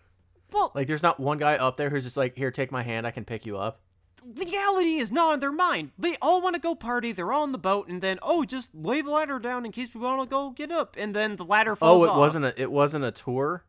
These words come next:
Speaker 1: No, no, no, no, no. This is just a party boat.
Speaker 2: Oh. I was, I was thinking it was a tour.
Speaker 1: No, if I, if I remember the plot right, like, maybe I'm mixing it up with a different title, but, um, I know there's a shark movie. I think it's Open Water two, where,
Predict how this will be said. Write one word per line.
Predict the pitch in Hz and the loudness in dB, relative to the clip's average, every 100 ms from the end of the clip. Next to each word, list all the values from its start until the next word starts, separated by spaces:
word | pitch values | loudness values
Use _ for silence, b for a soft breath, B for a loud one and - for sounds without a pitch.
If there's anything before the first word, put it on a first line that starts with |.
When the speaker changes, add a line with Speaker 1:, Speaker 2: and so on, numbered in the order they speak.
| _ - | _ -2
Speaker 1:
No, | 196 277 | 4 6
no, | 254 | 6
no, | 233 220 | 4 2
no, | |
no. | 185 135 127 | 0 -2 -2
This | 220 226 | -6 -6
is | |
just | 196 185 | -12 -10
a | |
party | - 127 | 0 6
boat. | 131 | 8
Speaker 2:
Oh. | 131 127 120 107 95 _ _ _ - | 8 6 4 2 -2 _ _ _ -4
I | 117 | -2
was, | 131 - - | -2 -6 -2
I | 117 | -2
was | 120 | -2
thinking | - 117 113 | -6 -8 -8
it | 107 | -8
was | 101 | -10
a | 98 | -14
tour. | - 95 85 78 - | -14 -14 -12 -14 0
Speaker 1:
No, | 214 180 | 4 4
if | 175 208 | 4 2
I, | 220 208 | 2 0
if | 196 | 0
I | 220 | 2
remember | 226 202 202 165 | 2 0 -4 -6
the | |
plot | 139 - 190 165 | -10 -2 0 0
right, | 135 123 - - | -4 -10 -12 -4
like, | 160 151 | -2 -2
maybe | 170 180 214 | 0 0 2
I'm | 196 185 | 2 2
mixing | 190 202 185 | -2 -4 -6
it | 180 | -4
up | 180 | -6
with | 175 | -8
a | - | -10
different | 143 - 180 | -12 -12 -12
title, | 185 185 196 196 - - | -8 -6 -6 -10 -12 -10
but, | 151 143 - | -6 -6 -8
um, | 151 139 127 127 - _ _ _ 175 | -8 -8 -8 -12 -18 _ _ _ 0
I | 190 | 2
know | 202 220 | 2 0
there's | 226 214 | 0 -4
a | 185 | -8
shark | - 208 - | -6 -6 -6
movie. | 151 143 143 | -10 -8 -6
I | 147 | -6
think | - 240 254 | -4 -8 -8
it's | - | -8
Open | 185 175 156 | -8 -6 -6
Water | 147 139 | -6 -8
two, | - 147 123 123 131 _ | -12 -12 -12 -14 -18 _
where, | 151 151 139 131 131 | -14 -8 -6 -6 -8